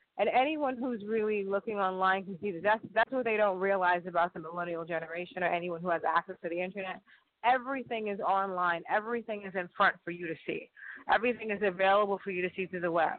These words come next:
right? You can find out all these different levels of information if you just visit the New York Times, right? And now that it's in, you know,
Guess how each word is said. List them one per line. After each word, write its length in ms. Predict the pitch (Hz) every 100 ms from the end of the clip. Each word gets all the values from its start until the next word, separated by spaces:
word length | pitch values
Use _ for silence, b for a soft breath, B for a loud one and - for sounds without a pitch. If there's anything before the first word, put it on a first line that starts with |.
| 185
right? 320 | 180 190 196 - b b
You 140 | 202 220
can 120 | 220
find 220 | 226 214
out 100 | 190
all 220 | 175 202
these 160 | 220 226
different 280 | 220 214 180
levels 260 | 190 190 196
of 60 |
information 440 | 190 190 180 180 185
if 100 | 175
you 120 | 196
just 180 | 185 160
visit 220 | 190 180
the 60 | 180
New 180 | 175
York 200 | 170 165
Times, 300 | 190 156 160 170
right? 220 | 175 170
And 80 | 180
now 180 | 185 208
that 120 | 208
it's 140 | 190 185
in, 240 | 190 180 175 - _ _ -
you 80 |
know, 140 | 214